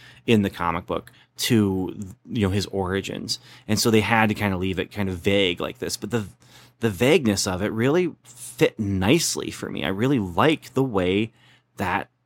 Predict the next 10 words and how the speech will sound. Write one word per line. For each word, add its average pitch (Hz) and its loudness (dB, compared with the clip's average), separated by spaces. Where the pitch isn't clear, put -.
pans 101 -2
out. 151 2
And 104 0
I 98 4
actually 117 2
found 135 4
myself 113 -4
having 147 -4
an 240 0
emotional 240 0